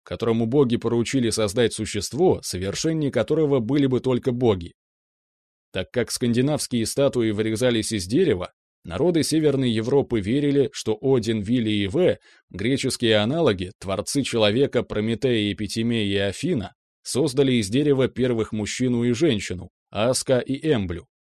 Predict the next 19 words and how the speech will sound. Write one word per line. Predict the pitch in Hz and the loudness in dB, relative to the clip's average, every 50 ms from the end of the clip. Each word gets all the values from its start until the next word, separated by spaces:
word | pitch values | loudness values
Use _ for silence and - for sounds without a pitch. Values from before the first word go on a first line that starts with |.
| _ _ _ _ _ _ _ _ _ _ _ - | _ _ _ _ _ _ _ _ _ _ _ -6
Казехи | 92 92 95 95 113 139 147 127 - 131 | -4 -4 -2 0 0 2 0 0 0 0
и | 127 123 117 | 0 0 0
Друн, | 107 139 185 202 151 104 90 | 0 0 0 2 0 0 -2
которая | - 90 90 - 107 107 107 101 | -4 -6 -4 -2 0 0 2 2
давала | 92 110 113 131 135 117 113 110 | 2 2 4 4 4 4 4 2
неиссякаемое | 110 110 110 104 90 - - 120 117 139 135 123 117 113 107 107 104 104 | 2 0 -2 -2 -4 -4 -4 -2 0 2 2 2 2 0 -2 -2 -2 -2
медвяное | 107 107 104 101 117 117 110 107 104 101 101 | -2 -2 -2 0 0 0 0 0 -2 -2 -4
молоко, | 98 101 98 98 98 95 - - 175 151 95 - _ _ _ _ _ | -4 -2 -2 -2 -2 -2 0 0 2 2 0 0 _ _ _ _ _
у | - 95 | -10 -8
греков | 95 98 117 156 170 - 170 127 - | -4 -2 0 0 0 0 -2 -2 0
соответствует | - 127 117 110 - 120 135 143 139 - - 123 127 127 123 104 123 | 2 2 2 2 2 2 0 0 0 -2 -4 -2 0 0 2 2 2
Амалфея, | 120 123 131 139 135 - - 190 127 95 82 - - _ _ | 0 2 2 0 0 0 0 2 2 2 0 -4 -10 _ _
вскормившая | - - - 110 104 104 113 139 139 - - 113 110 107 104 | -14 -6 -2 -2 0 0 0 -2 -2 -4 -2 0 0 0 0
Зевса, | 98 117 160 139 - - - - 90 | 0 2 2 2 2 0 -2 -8 -6
Юпитера. | 87 92 120 120 139 143 104 - 92 80 - - - _ _ _ _ _ _ _ _ _ _ _ - | -4 -2 -2 0 0 0 0 0 -2 -8 -8 -10 -16 _ _ _ _ _ _ _ _ _ _ _ -8
Неугомонная | 90 98 107 107 110 127 143 170 165 156 151 147 139 135 123 | -6 -4 -2 2 2 2 2 2 2 0 0 0 0 0 2
болтунья | 110 127 127 127 123 151 151 143 123 123 117 | 2 2 2 2 2 0 0 0 2 2 2
белка | 104 120 135 131 123 - 127 113 | 2 2 2 2 2 0 -2 -2
Рататоск | 117 110 - 117 110 - 160 180 185 147 - - - | -2 -2 0 -2 -2 0 0 0 0 0 -2 -6 -12